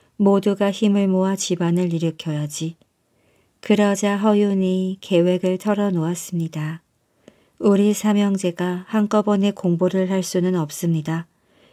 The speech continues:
형님과 아우는 아버님과 잘 아는 절간으로 들어가 학문을 닦으십시오. 그리고 형수님과 재수 씨는 친정으로 보내시고요."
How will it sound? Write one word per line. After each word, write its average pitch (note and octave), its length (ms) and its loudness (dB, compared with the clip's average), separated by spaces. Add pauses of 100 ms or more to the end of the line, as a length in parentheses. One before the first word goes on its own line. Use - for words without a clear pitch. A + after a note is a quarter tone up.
형님과 G3+ 760 2
아우는 E3+ 500 0
아버님과 F#3+ 720 0
잘 F3 280 -4
아는 E3 320 -2
절간으로 F3 680 -2
들어가 E3 480 -4 (340)
학문을 G#3 540 2
닦으십시오. E3+ 840 -8 (640)
그리고 G#3+ 460 4
형수님과 G#3+ 720 0
재수 F#3+ 340 -6
씨는 F3 480 -2
친정으로 A3 680 0
보내시고요." D#3+ 800 -2